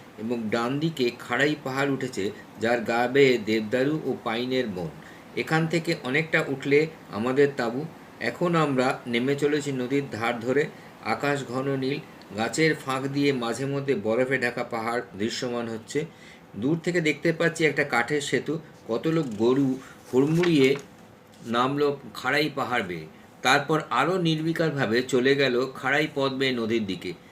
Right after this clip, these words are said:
আমাদের একটু গা ছমছম করে উঠল, "কিরে বাবা, বাঘটা গাছে নাকি?" এসে গেল সেই কাঠের ব্রিজ। এবার নদীর চেহারাটা আরও সুন্দরভাবে দেখা যাচ্ছে। ঠান্ডা শীতল আবহাওয়া, ছায়াচ্ছন্ন ব্রিজের উপর খানিকটা সময় কাটালাম।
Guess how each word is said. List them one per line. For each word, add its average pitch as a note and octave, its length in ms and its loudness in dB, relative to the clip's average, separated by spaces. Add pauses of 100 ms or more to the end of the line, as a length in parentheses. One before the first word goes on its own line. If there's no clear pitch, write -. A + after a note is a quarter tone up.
(180)
আমাদের D3+ 460 0 (140)
একটু B2 220 -4
গা A2+ 280 0
ছমছম C#3+ 420 -6
করে A2+ 200 0
উঠল, F#2+ 380 -4
"কিরে A2+ 200 2
বাবা, D#2 300 -4 (140)
বাঘটা G2+ 420 -2
গাছে C#3+ 280 -2
নাকি?" G2 320 -6 (480)
এসে F3 280 0
গেল F#3 300 4
সেই D#3+ 220 0
কাঠের C#3 340 0
ব্রিজ। C3+ 320 -2 (500)
এবার D3+ 380 2
নদীর C#3 300 0
চেহারাটা C#3 460 2
আরও A2+ 260 0
সুন্দরভাবে C#3 600 -4
দেখা A#2+ 220 0
যাচ্ছে। C3+ 380 -2 (380)
ঠান্ডা C3+ 520 0
শীতল C3+ 400 0
আবহাওয়া, B2+ 440 0 (240)
ছায়াচ্ছন্ন C3+ 640 -2
ব্রিজের B2 340 0
উপর C3 240 -2 (280)
খানিকটা B2 540 -2
সময় G#2 440 -4
কাটালাম। E2+ 380 -8